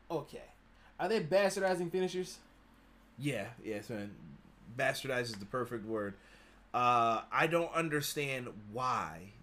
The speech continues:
Speaker 2: they can't just have wrestlers do other moves and then lose with the finisher. It would make it mean so much more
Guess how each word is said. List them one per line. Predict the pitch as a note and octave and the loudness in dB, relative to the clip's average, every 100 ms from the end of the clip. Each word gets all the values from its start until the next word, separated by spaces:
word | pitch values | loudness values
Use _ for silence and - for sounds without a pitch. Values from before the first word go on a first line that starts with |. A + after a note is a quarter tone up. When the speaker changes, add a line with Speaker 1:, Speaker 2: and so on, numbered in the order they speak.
| - | -6
Speaker 2:
they | A#2+ | -4
can't | A#2 C#3+ B2+ A2+ | -4 -6 -6 -4
just | B2 A#2+ A2+ G2+ - - - - - - - - - - - - | 0 0 0 -4 -8 -10 -16 -20 -20 -20 -20 -20 -20 -20 -20 -10
have | - E3 F3+ E3 | 0 4 6 6
wrestlers | E3+ D3+ D#3 D3+ C#3+ C#3 B2+ - - - - - | 4 4 4 4 4 2 -2 -14 -20 -20 -20 -6
do | C#3 D#3 | 4 4
other | C3+ D3+ D#3 D3 | 6 4 6 4
moves | C#3+ D#3 B2 G#2+ G#2+ - | 4 2 2 -2 -6 -12
and | - B2 | -8 -4
then | A#2 A#2+ A#2 A#2 A2 G#2+ - G#2 | 0 0 2 0 -4 -6 -12 -6
lose | C3 D3+ C#3+ | 0 2 0
with | C3+ | -4
the | - | -8
finisher. | - D#3+ B2+ - F2+ F#2+ - | -4 -2 -2 -6 -8 -12 0
It | F3 | 2
would | F#3 D#3+ | 4 4
make | F3 E3+ | 4 6
it | E3+ | 2
mean | C#3+ E3 D3+ | 2 2 2
so | - D3+ | 4 4
much | D3+ C#3+ C#3 | 4 0 -2
more | C#3+ C#3 G#2+ | -2 -2 -2